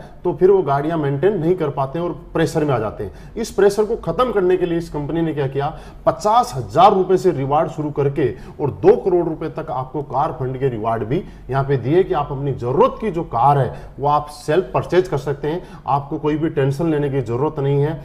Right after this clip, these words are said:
सर, इस तरह से सात तरीके की इनकम देने वाली हिंदुस्तान की पहली कंपनी जो without condition के अगर कोई कंपनी मार्केट में है तो उसका नाम असलीपियस वेलनेस है। तीसरी बात, किसी कंपनी का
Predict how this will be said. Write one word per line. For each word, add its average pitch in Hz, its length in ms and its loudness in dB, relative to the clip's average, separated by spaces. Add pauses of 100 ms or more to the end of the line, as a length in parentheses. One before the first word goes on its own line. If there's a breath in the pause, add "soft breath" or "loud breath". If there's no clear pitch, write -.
(200 loud breath)
सर, 165 220 0
इस 180 200 -2
तरह 180 120 2
से 170 160 -4
सात - 520 2
तरीके 175 260 2
की 147 120 -4
इनकम 165 360 -2
देने 143 180 0
वाली 135 220 -2
हिंदुस्तान 143 600 -2
की 113 180 -6 (280 loud breath)
पहली 165 340 2
कंपनी 156 480 0 (220 loud breath)
जो 147 160 2
without 147 580 0
condition 202 560 2
के 202 60 2
अगर 170 200 0
कोई 160 140 -2
कंपनी 143 380 -2 (160)
मार्केट 123 380 -2
में 123 140 -4
है 143 160 -4 (240 loud breath)
तो 156 80 -4
उसका 151 220 -4
नाम 151 180 -2
असलीपियस 143 480 -4
वेलनेस 127 460 -2
है। 160 80 -4 (340 loud breath)
तीसरी 220 360 0
बात, 123 340 0 (320 loud breath)
किसी 156 260 -2
कंपनी 190 420 2
का 123 120 -2